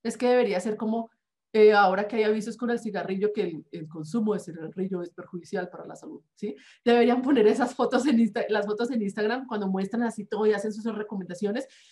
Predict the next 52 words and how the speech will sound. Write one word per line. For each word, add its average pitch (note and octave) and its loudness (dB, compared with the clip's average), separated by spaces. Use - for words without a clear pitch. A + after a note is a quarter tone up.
El G3+ -2
consumo G3+ -2
de D#3+ -6
la D3+ -8
proteína, G3+ -6
como - -16
te - -16
lo - -14
estoy G3+ -4
recomendando, F#3+ -4
puede A3 -4
hacerte A3 -6
vivir F3+ -6
hasta F#3+ -10
los F#3+ -10
cuarenta E3+ -16
y F#3 -10
ocho F3+ -10
años. - -14
Yo B3+ 0
no C#4 2
estoy D4 0
diciendo C#4 -2
que - -10
sea A3+ -4
la G#3+ -2
proteína, G#3 -6
porque G#3+ -4
realmente B3+ 0
no C4+ -6
se C#4 -10
sabe G#3+ 0
qué A#3 2
o A#3+ 4
el G#3+ -2
consumo A3 0
de A#3+ 2
mis B3 2
recomendaciones. G3+ -6
Porque B3+ 0
estos C4+ -4
fisicoculturistas A3 -6
no A#3 -2
se A#3 -4
sabe A#3 -4
si A3 -6
es F3+ -6
la G3+ -4
cantidad G#3 -2
de G#3 -4
anabólicos, F3+ -10
esteroides, F3 -12